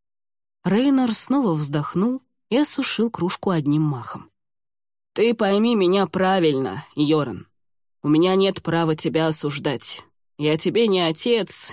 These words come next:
и не командир. Но многие тут решили, что ты дезертировал. А кому-то подумалось, что вовсе переметнулся на сторону врага. Мол,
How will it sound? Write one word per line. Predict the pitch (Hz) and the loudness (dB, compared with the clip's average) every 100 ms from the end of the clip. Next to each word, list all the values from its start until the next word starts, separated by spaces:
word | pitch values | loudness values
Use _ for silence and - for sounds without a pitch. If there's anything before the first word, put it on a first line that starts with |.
| - | -8
и | 226 | -2
не | 220 | 0
командир. | 160 160 151 139 131 170 160 - - _ _ _ _ _ _ | 0 0 0 0 -2 -2 -2 -4 -12 _ _ _ _ _ _
Но | 170 170 | 0 2
многие | 180 220 247 175 165 | 4 2 2 0 0
тут | 220 214 | 0 0
решили, | 170 165 - 208 170 | 0 0 0 0 0
что | - 160 | -2 -4
ты | 156 190 | 0 0
дезертировал. | 165 160 156 147 - 175 151 123 104 - _ _ - | 0 0 0 -2 0 0 0 -6 -10 -16 _ _ -12
А | 165 | -4
кому-то | 226 233 302 302 | 0 2 2 0
подумалось, | 269 190 185 254 240 170 | 0 2 2 2 2 0
что | - - 180 170 | 0 0 2 2
вовсе | 160 233 - 247 | 2 0 0 -2
переметнулся | 214 196 170 160 180 156 - 151 | 0 2 2 2 0 2 0 0
на | 147 | 0
сторону | 151 - 143 139 | -2 -2 -2 -2
врага. | 139 156 156 131 - _ _ _ | -2 -2 -4 -8 -12 _ _ _
Мол, | - 160 151 | 0 2 2